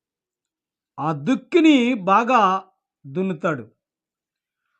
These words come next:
ఆ దుక్కిలో నీళ్లు పెడతాడు, ఆ దుక్కిలో విత్తనం నాటి అది ఓపికతో ఎదురు చూసినప్పుడు మొక్కయి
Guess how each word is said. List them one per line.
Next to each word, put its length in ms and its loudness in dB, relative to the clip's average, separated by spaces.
ఆ 120 2
దుక్కిలో 880 4
నీళ్లు 320 -2
పెడతాడు, 480 -2
ఆ 180 6
దుక్కిలో 520 2
విత్తనం 520 2
నాటి 420 0
అది 280 4
ఓపికతో 680 2
ఎదురు 360 0
చూసినప్పుడు 540 -4
మొక్కయి 600 -2